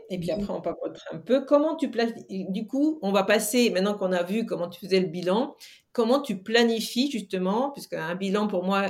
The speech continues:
Speaker 1: il s'arrête, justement, euh, à l'en-, à un instant T,
Speaker 2: Ouais.
Speaker 1: pour pouvoir aussi se projeter. Un bilan, ça sert à savoir ce qui s'est passé, retourner, euh, revenir en arrière, parce que souvent,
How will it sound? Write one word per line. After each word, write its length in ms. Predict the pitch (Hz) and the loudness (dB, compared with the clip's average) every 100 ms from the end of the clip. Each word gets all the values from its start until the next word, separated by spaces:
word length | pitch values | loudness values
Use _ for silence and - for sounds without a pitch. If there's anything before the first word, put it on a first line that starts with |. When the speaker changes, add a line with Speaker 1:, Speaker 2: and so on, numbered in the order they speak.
| 180 | -4
Speaker 1:
il 80 | |
s'arrête, 520 | 185 170 170 185 190 - | -6 -4 2 2 2 0
justement, 580 | 170 - 180 185 185 - | -10 -6 0 0 -2 -4
euh, 280 | 175 165 156 | -2 -2 -4
à 140 | 160 | -4
l'en-, 200 | 160 156 | -2 -4
à 120 | - 156 | -4 -6
un 260 | 156 156 | -4 -2
instant 380 | 165 170 170 175 | -2 0 -2 -2
T, 300 | - 269 330 | 2 2 2
Speaker 2:
Ouais. 240 | 190 190 - | -4 -4 -6
Speaker 1:
pour 160 | - 254 - | 0 0 2
pouvoir 280 | 220 262 254 | 6 6 8
aussi 360 | 226 - 269 | 4 2 -2
se 120 | 311 196 | 0 -2
projeter. 580 | - 202 190 190 165 | -2 -4 -2 -4 -4
Un 80 | 156 | -6
bilan, 260 | 156 180 226 | -4 0 0
ça 140 | 233 | -2
sert 220 | - 185 | -6 -4
à 180 | 175 165 - _ _ _ | -2 -4 -6 _ _ _
savoir 400 | - 240 208 226 | -2 2 6 6
ce 60 | - | 4
qui 120 | 202 | -2
s'est 140 | 190 185 | -2 0
passé, 680 | 170 165 254 285 294 294 285 - | 0 -2 2 4 4 2 0 -6
retourner, 720 | 208 202 202 185 185 180 175 | -4 -4 -2 -2 0 2 2
euh, 280 | 170 156 160 | 0 -2 0
revenir 380 | 214 208 220 185 | 2 2 0 0
en 100 | 180 | -2
arrière, 400 | 165 202 233 - | -2 0 0 -2
parce 120 | - | -6
que 80 | 190 | -8
souvent, 400 | 196 196 202 | -4 -2 -4